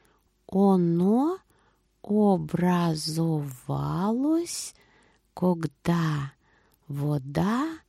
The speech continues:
заполнила ударный метеоритный кратер». «Хм,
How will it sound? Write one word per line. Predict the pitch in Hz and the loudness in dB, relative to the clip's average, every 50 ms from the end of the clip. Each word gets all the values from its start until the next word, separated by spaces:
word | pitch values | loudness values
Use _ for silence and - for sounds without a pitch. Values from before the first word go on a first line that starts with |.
| _ _ _ _ _ _ _ _ _ _ _ _ _ _ _ | _ _ _ _ _ _ _ _ _ _ _ _ _ _ _
заполнила | - 147 143 139 170 170 165 160 _ _ _ _ _ _ _ - - - 175 190 214 254 285 311 302 277 233 190 180 170 160 151 151 151 147 143 143 143 - _ _ _ _ _ _ _ _ _ - - - | -10 -8 -4 0 2 2 2 0 _ _ _ _ _ _ _ -12 -8 -4 -2 2 2 2 2 2 2 0 0 0 0 0 0 -2 -2 -4 -4 -4 -6 -10 -12 _ _ _ _ _ _ _ _ _ -14 -8 -4
ударный | 156 151 151 143 135 _ _ _ _ _ _ - - 151 165 190 233 254 262 - 247 240 226 220 214 185 165 147 139 - _ _ _ _ _ _ _ _ _ _ _ _ | -2 -2 -2 -4 -6 _ _ _ _ _ _ -6 -4 -2 -2 0 0 -2 -2 -2 -2 0 0 2 2 2 0 -2 -4 -10 _ _ _ _ _ _ _ _ _ _ _ _
метеоритный | 151 151 165 180 185 180 170 - - - - - - 170 165 160 - - _ _ - - 147 143 143 139 139 - - 156 180 220 262 - _ _ - - - 233 240 247 262 269 269 269 - _ _ _ _ _ _ _ _ _ - | -4 -2 0 2 2 2 0 -2 -6 -14 -12 -6 -2 -2 -2 -2 -2 -6 _ _ -8 -6 -4 -4 -4 -4 -6 -6 -6 -6 -4 -4 -4 -6 _ _ -20 -16 -10 -6 -4 -2 -2 -2 -4 -6 -10 _ _ _ _ _ _ _ _ _ -10
кратер». | - 160 156 151 160 165 160 156 151 147 143 143 139 135 135 135 _ - - - - 139 135 135 135 135 - _ _ _ _ _ _ _ _ _ _ _ _ _ _ _ _ - - - - | -8 -6 -4 -2 0 0 0 0 -2 -4 -4 -6 -6 -8 -10 -10 _ -18 -16 -12 -8 -8 -6 -8 -8 -10 -14 _ _ _ _ _ _ _ _ _ _ _ _ _ _ _ _ -20 -14 -4 0
«Хм, | 349 359 330 294 240 208 185 175 170 | 4 6 8 8 8 6 4 2 0